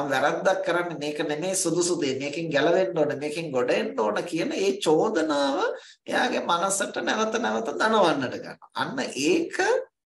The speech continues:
එයා එතනින් ගැලවෙන්නට යම් උපකාරයක් වෙනවා. ඉතින් අර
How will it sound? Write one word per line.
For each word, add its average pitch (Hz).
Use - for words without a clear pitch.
එයා 190
එතනින් 196
ගැලවෙන්නට 147
යම් 151
උපකාරයක් 107
වෙනවා. -
ඉතින් 127
අර 123